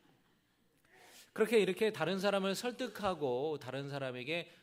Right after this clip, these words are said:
논리정연하게 자신의 이야기를 말하는 방법을 배우는 학문이 바로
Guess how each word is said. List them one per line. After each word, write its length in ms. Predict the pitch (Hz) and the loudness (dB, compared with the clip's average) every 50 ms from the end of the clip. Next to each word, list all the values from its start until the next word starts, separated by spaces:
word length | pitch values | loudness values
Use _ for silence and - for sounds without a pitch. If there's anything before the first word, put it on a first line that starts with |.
| _ _ _ | _ _ _
논리정연하게 1000 | 156 127 120 139 151 180 202 226 240 214 214 220 202 202 190 180 180 165 175 175 | -12 -6 -4 -2 -2 0 -2 -2 -2 0 0 -2 0 -2 -2 -2 -4 -4 -6 -6
자신의 560 | 175 - - 123 - 151 139 139 139 135 120 107 | -6 -8 -8 -8 -8 -8 -6 -6 -6 -6 -6 -6
이야기를 840 | 120 117 113 110 101 110 107 120 175 170 117 95 - - - _ _ | -4 -4 -6 -6 -6 -6 -4 -2 -2 -2 -2 -4 -6 -12 -20 _ _
말하는 480 | - 107 110 120 135 139 135 135 135 127 | -6 -4 -4 -4 -4 -4 -4 -6 -8 -8
방법을 680 | 120 113 110 104 110 110 110 151 185 160 113 - - - | -8 -8 -8 -6 -8 -6 -4 -2 -2 -2 -2 -4 -8 -10
배우는 360 | - 117 117 123 123 123 123 | -8 -8 -6 -6 -6 -8 -8
학문이 340 | 139 170 190 185 180 175 170 | -8 -8 -6 -6 -6 -6 -4
바로 400 | 147 113 120 170 220 247 - | -4 -2 0 0 0 -2 -2